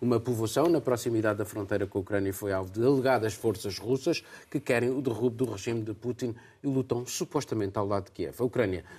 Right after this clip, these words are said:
também negou ter algo a ver com essa manobra. E se alemães e britânicos consideram legítimos os ataques ucranianos em solo russo, os Estados Unidos não apoiam estas iniciativas.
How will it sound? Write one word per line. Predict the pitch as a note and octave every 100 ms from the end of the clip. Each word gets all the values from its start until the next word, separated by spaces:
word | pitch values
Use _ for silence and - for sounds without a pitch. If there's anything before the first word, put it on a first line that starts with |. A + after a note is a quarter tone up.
| -
também | B2 B2
negou | A#2+ A2 B2
ter | - B2 A2
algo | A2 G2+
a |
ver | F#2 F#2+
com | - G#2
essa | F#2+ -
manobra. | F2+ E2 - - - - - -
E |
se | A#2 - E3 A#2+ -
alemães | - G2+ A#2+ A#2+ G2+
e | G#2
britânicos | G#2 G#2 G2+ E2+ -
consideram | - F#2+ G#2+ G2+ F#2+ E2 - -
legítimos | B2+ A2+ D#3+ A2+ G#2+ G2+
os | G2+
ataques | G2+ F#2+ -
ucranianos | G2 G2+ G2+ G2 F2 - -
em |
solo | F2+ F2 E2+
russo, | A#2+ C3+ - - - -
os | B2
Estados | - B2+ A#2
Unidos | G2+ D#2+ -
não | C3 A#2+
apoiam | A#2 G2 D#2+ D#2+ - -
estas | F#2+ - E2 -
iniciativas. | A#2 G#2+ F#2 F2 - D2 B1+ -